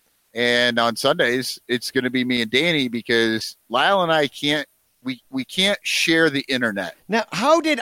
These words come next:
Speaker 2: I end up the Ringo of the group?
Speaker 1: <laughs>
Speaker 2: The guy that'll work with anybody. You know what I mean? I'm like, "Oh, well, I guess I'll go over here and do Paul's album. Oh, I guess I'll go over here and do George's album." And then,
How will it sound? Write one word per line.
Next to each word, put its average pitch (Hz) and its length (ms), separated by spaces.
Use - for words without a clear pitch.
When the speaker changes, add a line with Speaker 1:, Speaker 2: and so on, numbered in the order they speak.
Speaker 2:
I 214 280
end 196 240
up 175 200
the 151 160
Ringo 123 640
of 156 160
the 160 120
group? 180 380
Speaker 1:
<laughs> - 40
Speaker 2:
The 262 100
guy 269 380
that'll 247 260
work 220 260
with 180 140
anybody. 131 580
You 170 200
know 190 100
what 196 80
I 190 60
mean? 180 200
I'm 170 120
like, 143 260
"Oh, 165 320
well, 139 320
I 131 100
guess 131 280
I'll 131 140
go 127 180
over 131 180
here 143 300
and 131 100
do 151 100
Paul's 143 460
album. 113 460
Oh, 254 320
I 233 80
guess 226 260
I'll 220 160
go 214 240
over 208 180
here 208 480
and 196 220
do 208 180
George's 180 640
album." 135 460
And 113 160
then, 104 280